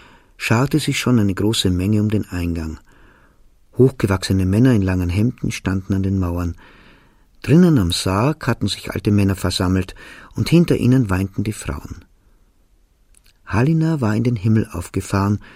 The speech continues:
und würde bald zu mir zurückkehren. „Wenn Sie das wüssten, würden Sie nicht weinen“, sagte ich mir, hielt aber meine Tränen nicht zurück. Als der Sarg aus dem Portal der Kirche getragen wurde,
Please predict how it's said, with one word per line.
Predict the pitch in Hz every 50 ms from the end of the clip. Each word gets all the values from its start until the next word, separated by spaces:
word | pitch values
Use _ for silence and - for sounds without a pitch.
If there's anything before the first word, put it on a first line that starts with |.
| - - - - _ _
und | - - 107 95
würde | 95 90 - -
bald | - _ - 101 110 - - - - - -
zu | - - 101
mir | 95 92 87 92 90
zurückkehren. | - - 90 82 - - - - - - - - - _ _ _ _ _ _ _ _ _ _ _ _ _ _ _ _ _ _ _ _ _ _ _ _ _ _ _ _ _ _ _ _ _ _ - - - - _
„Wenn | - 120 107
Sie | 110
das | 107 101 - - -
wüssten, | 214 - - - - 95 123 - - - _ _ _ _ _ _ _ _ - -
würden | - 113 107 104 104 92
Sie | 92 87
nicht | 87 - - -
weinen“, | - 185 160 - - - - _ _ _
sagte | - - - - - -
ich | - -
mir, | - - - - - _ _ _ _ _ _ _ _ _ _ _ _ _ _ _
hielt | - - 147 151 - -
aber | 113 113 117 110
meine | 104 98 92 90 87
Tränen | - - 98 95 95 101 107
nicht | 107 101 - -
zurück. | - - 101 - - - - - _ _ _ _ _ _ _ _ _ _ _ _ _ _ _ _ _ _ _ _ _ _ _ _ - - _ _ _ _ _ _ _ _
Als | - - - -
der | - 120
Sarg | 110 123 123 147 156 -
aus | 107 98
dem | - 104 90 -
Portal | - 78 - - - 104 110 120
der | - 87
Kirche | - 113 113 - - 127
getragen | - - - 123 123 127 135 131
wurde, | 120 123 139 143 143